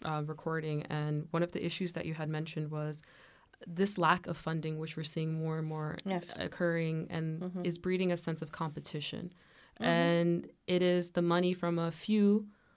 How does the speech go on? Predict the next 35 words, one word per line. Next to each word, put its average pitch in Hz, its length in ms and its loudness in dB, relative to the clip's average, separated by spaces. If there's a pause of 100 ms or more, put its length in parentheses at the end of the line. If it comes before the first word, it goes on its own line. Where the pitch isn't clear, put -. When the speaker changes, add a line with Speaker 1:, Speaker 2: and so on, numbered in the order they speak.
(120)
Speaker 1:
who 185 160 -2
get 180 160 0
to 165 100 -4
choose 170 360 -2
who 160 100 -4
it 156 80 -6
goes 165 300 -2
to. 180 100 -2
Speaker 2:
Yes. 143 120 -2
Speaker 1:
So 165 100 -2
do 175 100 -2
you 196 100 2
wanna 208 180 4
elaborate 170 420 2
a 165 40 -4
little 160 240 0
bit 170 180 0
on 156 460 -2 (480)
that 165 160 4
particular 160 380 -2
problem, 160 320 0
Speaker 2:
Mm-hmm. 165 80 2
Speaker 1:
especially 170 340 -2
when 165 100 2
it 160 60 -4
comes 160 240 -4
to 160 160 -4
the 151 120 -6
people 170 200 -2
who 165 100 0
have 160 120 -2
money 156 200 -2
thinking 156 400 -6
that 151 160 -8
they 156 240 -6